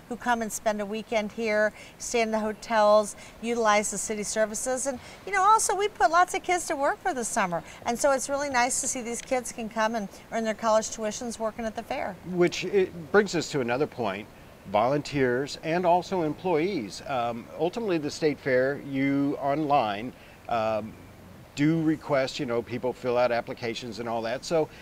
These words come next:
Speaker 2: how is the, uh, uh, employment situation and the volunteer situation, uh, stacking up? Ultimately, where do you need the most help?
Speaker 1: Well, we hire summer kids all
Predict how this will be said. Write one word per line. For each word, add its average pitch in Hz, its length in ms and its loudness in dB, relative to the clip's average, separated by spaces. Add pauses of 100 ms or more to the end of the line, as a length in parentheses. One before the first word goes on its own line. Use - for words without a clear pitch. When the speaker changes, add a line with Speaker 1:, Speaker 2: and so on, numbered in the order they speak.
(140)
Speaker 2:
how 202 280 2
is 185 220 2
the, 156 320 2
uh, 120 260 4 (400)
uh, 76 320 -6
employment 156 560 0
situation 143 680 -4
and 170 160 0
the 175 60 0
volunteer 147 540 0
situation, 101 840 -6 (180)
uh, 110 240 -8
stacking 135 480 0
up? 92 240 -4
Ultimately, 156 480 0
where 131 440 2
do 139 80 -2
you 127 100 0
need 120 240 -4
the 110 60 -6
most 107 280 -8
help? 80 220 -8 (320)
Speaker 1:
Well, 359 100 2
we 381 160 2
hire 302 320 2
summer 208 460 -4
kids 190 340 -4
all 175 400 -2